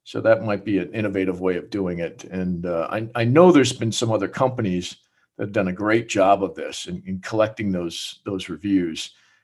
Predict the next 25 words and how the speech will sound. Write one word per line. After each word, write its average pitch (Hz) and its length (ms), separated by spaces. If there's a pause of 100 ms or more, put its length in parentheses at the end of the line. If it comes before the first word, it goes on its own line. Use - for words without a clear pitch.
(160)
And 110 120
in 107 60
the 101 80
future, 147 300
we'll 117 100
probably 110 300
highlight 110 420 (220)
a, 110 40 (140)
a 104 60
few 110 200
more 101 260
of 92 60
them. 78 220 (580)
But, 98 320
uh, 92 240
anything 190 360
else 175 180
to - 180
add, 123 480
Monique, 120 340
before 123 220
we 117 60
wrap 113 320
things 101 260
up? 92 260